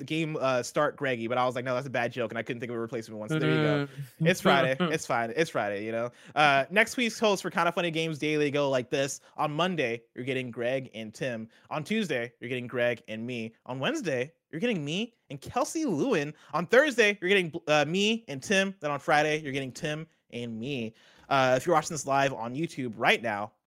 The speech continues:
Speaker 1: after this, uh, on Twitch is a Bink charity stream that is featuring me, Greg, Mike, and Tim playing Family Feud, and then maybe You Suck at Parking. Uh, if you wanna catch that stream later, of course, you can subscribe to youtube dot com slash kinda funny plays.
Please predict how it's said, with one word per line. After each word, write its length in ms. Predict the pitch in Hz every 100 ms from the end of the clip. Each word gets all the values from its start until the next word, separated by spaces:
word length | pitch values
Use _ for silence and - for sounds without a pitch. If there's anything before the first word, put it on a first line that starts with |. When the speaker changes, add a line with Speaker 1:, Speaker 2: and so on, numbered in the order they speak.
| -
Speaker 1:
after 240 | 160 208 147
this, 340 | 104 107 - _ -
uh, 160 | 127 123
on 140 | 143
Twitch 400 | - 214 208 - _ 214
is 340 | 202 139 127 _ -
a 80 |
Bink 340 | 151 226 277 -
charity 400 | - 202 240 202
stream 400 | 143 127 110 110 - -
that 160 | 151
is 100 | 165
featuring 460 | 190 175 175 160 143 -
me, 480 | 175 220 143 117 _ -
Greg, 420 | - 180 139 113 -
Mike, 360 | 131 160 180 -
and 160 | 127 131
Tim 320 | 160 170 185 _
playing 260 | - 170 156
Family 540 | - - 190 233 240
Feud, 480 | - 202 180 131 131 _ -
and 120 | 160
then 80 | 165
maybe 240 | 190 214
You 120 | 202
Suck 160 | 196 175
at 80 | 151
Parking. 400 | 151 139 104 113 _ -
Uh, 120 | 135 143
if 40 |
you 40 | 160
wanna 120 | 160
catch 180 | 175 147
that 120 | 156
stream 200 | - 147
later, 240 | 139 135 123
of 80 |
course, 300 | - 127 120
you 80 | 101
can 80 | 113
subscribe 440 | 117 - 120 107 110 _ _
to 60 | 123
youtube 180 | 139 143
dot 140 | 127 -
com 360 | 139 107 104 _
slash 200 | - 113
kinda 180 | 120 107
funny 180 | 117 104
plays. 400 | - 113 98